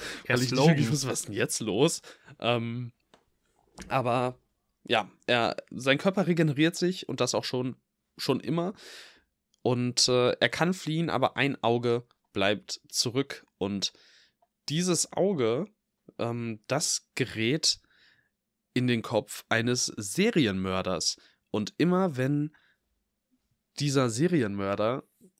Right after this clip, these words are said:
Speaker 2: die, äh, Musik des, ähm, des, des Protagonisten, ähm,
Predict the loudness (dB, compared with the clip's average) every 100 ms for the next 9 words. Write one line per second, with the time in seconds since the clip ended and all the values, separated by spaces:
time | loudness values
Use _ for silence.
0 | -18 _ -14 -12 -8 -2 -2 0 -2 -4
1 | -6 -10 -16 -10 -4 -2 0 0 -2 -6
2 | -16 -20 -20 _ -4 0 2 0 -2 -6
3 | -6 -8 -10 -12 -16 _ -8 -4 -2 -2
4 | -2 -6 -4 -6 -6 -2 0 0 -4 -6
5 | -6 -8 -8 -12